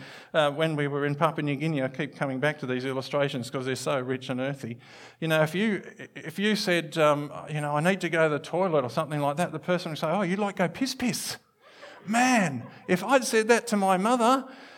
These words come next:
she would have died on the spot and I would have been grounded for six months. But that's the word in that language. In practice, we generally choose words that enable us,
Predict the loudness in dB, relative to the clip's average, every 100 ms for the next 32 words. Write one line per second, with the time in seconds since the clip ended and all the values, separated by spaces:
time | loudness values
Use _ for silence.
0 | -16 -8 -4 -2 -2 0 0 2 4 6
1 | 4 2 0 2 4 4 2 2 2 2
2 | 2 0 2 2 4 2 0 -4 -4 -2
3 | 2 2 0 -4 -4 -2 2 0 0 -4
4 | -2 0 2 4 6 4 4 2 2 0
5 | -2 -2 -8 -10 -14 -20 _ _ _ _
6 | _ _ _ _ _ _ _ _ _ _
7 | _ _ _ _ _ _ _ -20 -20 _
8 | _ _ _ _ _ _ _ _ _ _
9 | _ _ _ _ -20 _ _ _ _ _
10 | -8 -6 -2 0 0 -2 -6 -4 -6 -6
11 | 0 2 4 2 0 -4 -2 -2 -2 -4
12 | -2 0 -2 -4 -4 -2 0 0 -2 -6
13 | -6 -12